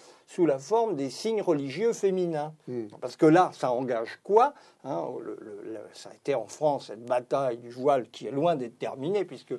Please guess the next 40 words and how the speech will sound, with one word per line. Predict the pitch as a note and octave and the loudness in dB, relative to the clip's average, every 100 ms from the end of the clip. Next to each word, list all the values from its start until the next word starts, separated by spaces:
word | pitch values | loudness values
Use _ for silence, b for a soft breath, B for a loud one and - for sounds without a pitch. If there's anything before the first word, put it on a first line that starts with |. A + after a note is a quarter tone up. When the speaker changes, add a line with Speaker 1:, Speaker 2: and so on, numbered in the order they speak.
| B B - | B B -10
Speaker 1:
elle | B2+ | -6
ressurgit | A#2+ B2 - A#2+ A2+ C#3 | -4 -4 -6 -8 -6 -6
toujours | C3+ A2 D3 B2 | -8 -8 -6 -6
sous | - | -10
d'autres | A2+ A#2+ - E3 | -12 -10 -6 0
formes. | A3 G#3 | 4 4
Alors | C#3+ A2+ | 4 -4
on | A#2 | -6
parle | A#2 B2 A2+ | -4 -4 -4
de | |
foulard | A#2+ - C#3+ C#3 C#3+ A#2+ | -12 -14 -6 -2 -2 -2
islamique, | A#2+ - D#3 F#3 G#3+ B B B | -10 -2 0 2 0 B B B
et | C3 | -4
puis | G#2+ B2 | -4 -6
ça | - | -4
devient | A#2 A#2+ B2+ C#3 | -2 -2 -2 0
le | F3+ | -2
niqab, | B2+ C3+ C3+ - F3+ F#3 C#3 | -2 -4 -6 2 4 6 4
la | A#2+ | 0
burqa, | B2 D3 - - F#3+ | -2 -4 -4 0 0
enfin | C#3+ A2+ | 0 -4
on | G#2+ C3 | -2 4
entre | D3+ B2 G#2 | 4 2 -8
dans | A2 A#2+ B B B - | -12 -14 B B B -12
des | G#2+ | -6
choses | - A#3+ G3 b b b - | 0 0 0 b b b -4
où | G#3 F#3+ | 2 4
il | D3+ C#3+ | 4 2
y | D3 | 4
va | D#3 C3 C3+ | 6 6 6
là, | E3 E3 B2 | 6 6 4
et | |
c'est | A#2 C3 | -2 -4
ce | - | -4
qui | C#3 | -8
fait | C3 E3+ | 2 2
que | - | 2
c'est | - - | -6 -2
extrêmement | F#3+ - - E3 D#3 D3+ | -2 -2 -2 -2 0 -4
sensible | B2+ C3 A#2 - D3+ B2+ A2 | -6 -8 -8 -2 0 0 -4